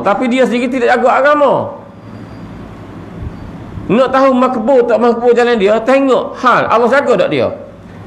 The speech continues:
Allah jaga tak keluarga dia? Kalau masih lagi tak jadi contoh, tak. Allah Ta'ala ajar kita, "Rabbana hablana min azwajina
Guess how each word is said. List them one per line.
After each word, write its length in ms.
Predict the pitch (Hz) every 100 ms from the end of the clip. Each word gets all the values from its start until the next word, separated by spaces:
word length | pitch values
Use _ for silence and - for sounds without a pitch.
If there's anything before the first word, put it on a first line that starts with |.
| 202
Allah 160 | 254
jaga 320 | 254 269 269
tak 80 | 190
keluarga 280 | 170 196 185
dia? 180 | 156 110 90 - - - - - - -
Kalau 480 | 202 226 247 240 - 156
masih 400 | 208 220 269 220
lagi 320 | 202 202 208 -
tak 160 | 240 202
jadi 160 | 220 220
contoh, 560 | 247 247 190 196 - - - - - - - - - - - 160
tak. 320 | 185 - 160 - - - - - - - - - - - - - - - - -
Allah 80 |
Ta'ala 200 | 120 131 139 127
ajar 160 | 131
kita, 160 | 131 135
"Rabbana 480 | 123 127 127 120 110
hablana 480 | 127 120 123 120
min 200 | 117 127 123
azwajina 800 | 120 123 123 113 123 147 202